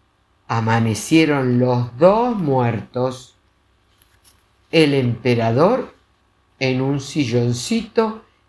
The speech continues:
enfrente del florero chino y la amapola adentro del florero con agua. O si no,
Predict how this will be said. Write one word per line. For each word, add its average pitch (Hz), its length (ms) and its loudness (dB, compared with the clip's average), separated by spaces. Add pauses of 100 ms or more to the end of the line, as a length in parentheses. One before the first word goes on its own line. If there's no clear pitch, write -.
(160)
enfrente 160 880 0
del 156 240 0
florero 156 720 0
chino 117 640 -2 (1040)
y 208 160 0
la 175 340 4
amapola 185 880 0 (300)
adentro 160 720 2
del 180 200 0
florero 190 840 0 (480)
con 196 240 -2
agua. 120 580 -2 (1700)
O 123 140 -6
si 127 300 -4
no, 180 400 2